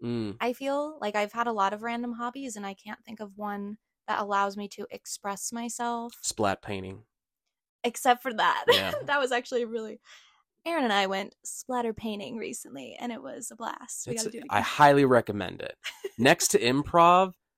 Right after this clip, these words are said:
Speaker 1: it, there's nothing more freeing than splatting paint all over the place.
Speaker 2: <laughs>
Speaker 1: Even a paint gun. Gun. Paint.
Speaker 2: <laughs>
Speaker 1: Oh, man.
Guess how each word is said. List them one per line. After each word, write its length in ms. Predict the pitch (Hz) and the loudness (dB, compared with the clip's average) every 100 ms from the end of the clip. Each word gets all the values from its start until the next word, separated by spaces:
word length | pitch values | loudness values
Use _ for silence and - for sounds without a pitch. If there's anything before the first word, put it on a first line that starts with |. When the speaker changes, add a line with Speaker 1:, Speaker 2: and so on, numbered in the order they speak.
| _ | _
Speaker 1:
it, 160 | - - | -6 0
there's 260 | 120 113 113 | 2 4 2
nothing 800 | 127 131 - 139 135 135 139 - | 4 4 4 2 4 2 0 -4
more 160 | 127 113 | -2 -2
freeing 640 | - 123 107 98 95 95 _ _ _ | 0 2 2 0 -6 -12 _ _ _
than 140 | 101 98 | -4 2
splatting 560 | - - 107 107 107 | 2 4 4 4 2
paint 460 | - 101 98 95 - _ | -4 -4 -4 -6 -10 _
all 180 | 95 95 | -2 -2
over 200 | 92 - | -6 -10
the 60 | |
place. 540 | - 80 - - - 359 - | -12 -14 -8 -4 -4 -4 -10
Speaker 2:
<laughs> 160 | - - | -20 -6
Speaker 1:
Even 200 | 120 139 | -2 0
a 60 | - | 0
paint 360 | - 110 107 | -2 -6 -6
gun. 260 | - - - _ _ _ - - 906 906 | -12 -18 -20 _ _ _ -16 -14 -14 -18
Gun. 260 | 95 - - _ 339 | -18 -18 -20 _ -10
Paint. 220 | - 440 - | -8 -10 -12
Speaker 2:
<laughs> 60 | - - | -16 -14
Speaker 1:
Oh, 180 | - - | -12 -12
man. 140 | 67 | -14